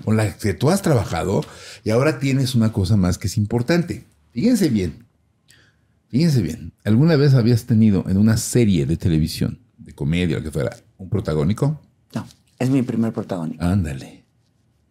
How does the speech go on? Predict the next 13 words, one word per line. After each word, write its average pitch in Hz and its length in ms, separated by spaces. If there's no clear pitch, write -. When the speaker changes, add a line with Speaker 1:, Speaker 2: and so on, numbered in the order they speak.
Speaker 2:
Y 165 80
por 156 160
eso 160 140
estoy 165 200
tan 147 200
contenta 135 520
y, 135 160
y 123 160
agradecida, 113 600
porque 143 240
creo 147 220
que 147 120
es 139 160